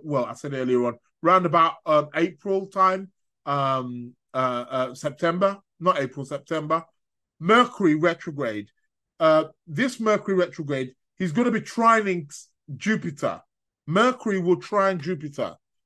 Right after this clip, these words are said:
Uh, shout outs to, uh, Susanna. Is it Susanna? Shout outs to you. Join on the Instagram live. Uh, so Mercury, while he's going retrograde, he's going to trine Jupiter. That's good.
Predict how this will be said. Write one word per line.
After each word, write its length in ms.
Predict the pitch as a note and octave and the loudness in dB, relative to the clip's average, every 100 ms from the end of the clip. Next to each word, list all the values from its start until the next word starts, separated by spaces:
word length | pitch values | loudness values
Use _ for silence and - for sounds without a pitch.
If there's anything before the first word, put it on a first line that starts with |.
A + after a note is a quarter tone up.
| _ _ | _ _
Uh, 260 | D#3 E3 D#3 | 2 4 2
shout 260 | - G#3 | 2 4
outs 200 | G#3 F#3 | 4 0
to, 400 | - G3+ F#3+ F#3 | -6 -4 0 0
uh, 680 | F#3 E3 E3 D#3+ D#3 D#3+ E3 - | 2 4 4 4 2 -2 -4 -12
Susanna. 1040 | D3 C3+ E3+ E3 E3 D#3 C#3+ D#3+ F#3 G#3+ A3+ | -18 -4 0 2 2 -2 -2 -2 -2 -6 -10
Is 120 | C#3 | -12
it 100 | C#3+ B2 | -14 -10
Susanna? 460 | D3+ D#3 D#3 F3+ A3 _ _ _ _ _ | -8 -6 -4 -6 -8 _ _ _ _ _
Shout 240 | - F3+ | -2 2
outs 160 | F3+ C#3+ | 2 -2
to 120 | - | -6
you. 300 | F3+ F3+ F#3 | -2 -2 -4
Join 280 | C3+ E3+ D#3+ | -6 -4 -4
on 100 | D#3+ | -4
the 60 | D#3+ | -6
Instagram 480 | D#3+ C#3+ D#3+ D#3 D#3 | -8 -8 -4 -4 -2
live. 240 | D#3+ E3+ - _ _ _ | -4 -4 -8 _ _ _
Uh, 200 | E3 F#3 | 0 0
so 240 | D3+ G3+ | 0 0
Mercury, 640 | G3 A3 C#4+ C#4+ A3 E3+ D3+ | 2 2 2 0 0 0 2
while 220 | E3 F3+ | 0 0
he's 200 | F3+ D3 | 0 -4
going 280 | G#3 A3 F#3 | -4 -4 -4
retrograde, 680 | G#3 G#3 E3 C#3+ B2 B2 _ _ _ | -6 -6 -6 -4 -2 -4 _ _ _
he's 140 | F3 | -8
going 200 | C#3+ G#3 | -4 -4
to 80 | B3 | -4
trine 400 | A#3+ - G#3 G3+ | -8 -4 -2 -2
Jupiter. 520 | C#3+ G#3 E3+ D3+ B2+ - _ | -6 -10 -10 -6 -6 -8 _
That's 480 | C#3 G#3+ C#4 - - | -2 2 2 -2 -16
good. 440 | - C4 G#3 G2 | -2 4 4 2